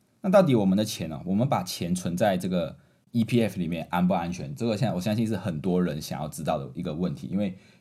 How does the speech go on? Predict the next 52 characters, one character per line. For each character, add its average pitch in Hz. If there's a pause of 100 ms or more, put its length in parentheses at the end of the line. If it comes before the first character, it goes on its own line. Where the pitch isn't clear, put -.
毕 120
竟 110
我 82
们 82
的 92
钱 71
存 -
在 92
别 87
人 90
的 85
地 90
方， 71 (360)
难 95
免 147
还 95
是 107
会 104
这 90
个 78
心 101
惊 95
胆 73
跳， 76
就 -
是 104
怕 104
我 82
们 80
的 87
钱 78
被 82
骗 90
走， -
或 104
者 87
是 95
我 87
们 76
的 90
钱 87
到 98
时 90
候 90 (300)
一 156
点 120
钱 87
都 87
拿 76
不 85
回 87
来 73